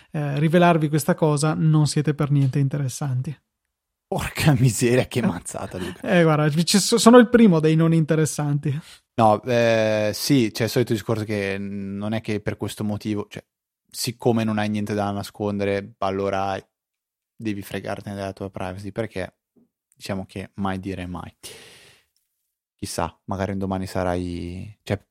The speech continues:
Speaker 2: penso sempre a tuo fratello, magari un domani diventerà candidato per diventare presidente del mondo, dell'universo,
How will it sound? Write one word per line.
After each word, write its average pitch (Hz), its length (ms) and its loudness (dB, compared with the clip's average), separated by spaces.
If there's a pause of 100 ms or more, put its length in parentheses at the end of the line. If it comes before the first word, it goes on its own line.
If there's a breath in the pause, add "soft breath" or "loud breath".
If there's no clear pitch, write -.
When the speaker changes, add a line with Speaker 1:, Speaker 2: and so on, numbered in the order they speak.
(140)
Speaker 2:
penso 120 240 0
sempre 120 280 0
a - 40 -2
tuo 117 120 -4
fratello, 117 320 0
magari 107 220 -2
un 101 60 -4
domani 104 220 -2
diventerà 92 720 -2
candidato 101 580 0
per 98 360 0
diventare 95 520 -4
presidente 101 500 -4
del 98 160 0
mondo, 98 480 0
dell'universo, 98 960 -2